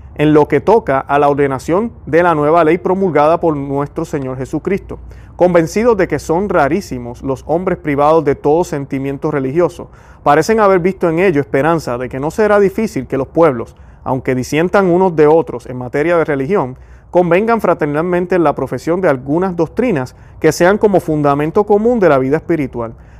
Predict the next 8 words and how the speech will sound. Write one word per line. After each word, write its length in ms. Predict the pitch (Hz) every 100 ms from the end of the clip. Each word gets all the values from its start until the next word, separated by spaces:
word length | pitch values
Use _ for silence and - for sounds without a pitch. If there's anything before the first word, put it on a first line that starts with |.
| -
Con 200 | 135 135
tal 220 | 160 170
fin 300 | - 233 170
suelen 380 | - 151 180 170
estos 260 | 175 190
mismos 380 | 156 165 185 160
organizar 480 | 156 131 131 127 143
congresos, 640 | 139 123 147 196 - 165